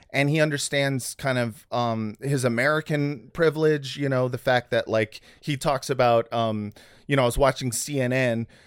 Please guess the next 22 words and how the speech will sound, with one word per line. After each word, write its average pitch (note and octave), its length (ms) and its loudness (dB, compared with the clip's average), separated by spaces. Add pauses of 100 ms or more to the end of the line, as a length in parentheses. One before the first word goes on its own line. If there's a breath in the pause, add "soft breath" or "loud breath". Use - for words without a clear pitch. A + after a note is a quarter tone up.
(160 soft breath)
and, A2+ 520 0
you C3 140 -2
know, A#2 140 0
they A2+ 100 -2
showed A#2+ 320 2
this, A#2 140 -6
like, A#2+ 120 -2
Iraqi B2 340 2
hospital. B2 460 -4
They A#2 80 0
don't A#2 120 0
have A#2 140 0
enough A2+ 220 -4
med-, A#2+ 360 0
medicine A#2+ 380 -2
and G#2+ 80 -6
supplies. A2+ 480 -2
And C3+ 120 0
then C#3+ 120 2
they A#2+ 100 2
cut - 300 -4
to, B2 280 -2